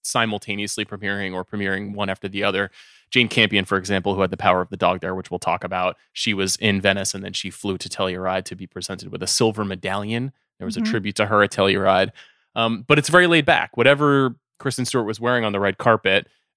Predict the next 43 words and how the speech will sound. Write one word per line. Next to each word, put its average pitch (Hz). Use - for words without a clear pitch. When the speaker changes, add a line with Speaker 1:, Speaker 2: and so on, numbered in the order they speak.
Speaker 1:
I 113
saw 107
a -
photo 104
of 101
her 101
wearing, 98
like, 98
a 92
punk 95
rock -
t-shirt -
and 50
cutoffs -
when 101
she -
got -
to -
Telluride. -
Um, 110
it's -
also 113
so -
beautiful. 107
In 107
co-, 110
I 123
mean, 117
not 139
just 151
the 101
scenery, 101
but, 87
like, 95
sixty-eight 113
degrees 98
every 101
day, 98
balmy, 101
the 107
sun 101
is 98
out. 95